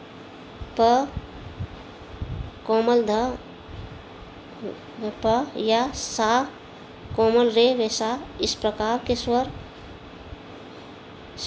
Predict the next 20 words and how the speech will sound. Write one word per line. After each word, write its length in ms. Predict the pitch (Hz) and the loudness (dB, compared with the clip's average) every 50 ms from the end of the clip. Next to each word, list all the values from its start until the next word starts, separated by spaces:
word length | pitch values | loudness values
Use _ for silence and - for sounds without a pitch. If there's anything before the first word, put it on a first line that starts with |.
| - - - - | -6 -6 -2 -2
इस 140 | 226 240 - | -2 -2 0
प्रकार 400 | - 247 247 247 - 262 269 262 | 2 0 2 2 4 2 4 4
के 100 | 277 262 | 2 2
स्वर 260 | - - 233 233 233 | 2 4 4 6 6
विन्यास 400 | 226 226 220 220 220 220 233 - | 6 6 4 4 2 2 0 -2
प्रयुक्त 380 | - - 208 214 233 233 - | 0 2 4 4 4 4 2
होते 200 | 214 208 202 - | 0 2 2 2
हैं, 360 | 220 220 220 220 240 311 311 - - - - - - - - - - - | 2 2 2 2 0 0 -2 -6 -12 -16 -16 -16 -16 -16 -16 -12 -6 0
वहाँ 440 | 220 214 220 226 226 240 285 330 - - | 2 2 4 4 4 4 4 2 -2 -4
ध 140 | 208 - - | -2 2 4
और 420 | 220 233 254 - - 240 240 233 | 6 6 6 6 6 6 6 6
रे 260 | 220 226 226 254 277 277 - - - - - - - - - | 8 8 6 6 6 2 -4 -12 -14 -16 -16 -16 -8 -2 -2
अति 240 | 226 - - 277 | 0 4 6 4
कोमल 420 | 269 - 233 226 226 226 240 240 226 | 6 8 8 8 8 8 8 6 6
स्थान 400 | 220 - - 226 226 233 240 240 233 - - - - - - - | 4 0 0 2 4 4 4 4 2 -2 -8 -14 -16 -16 -6 0
के 120 | - 233 233 | 4 6 6
ही 320 | 233 233 233 240 269 311 - - - - - | 6 6 2 0 0 -2 -4 -8 -12 -6 0
लग 200 | 240 233 240 240 | 2 2 2 2
सकते 400 | - - 208 - - - 226 208 | 0 -4 -4 -4 0 2 2 2
हैं। 240 | 202 208 196 190 170 | 4 2 -2 -2 -4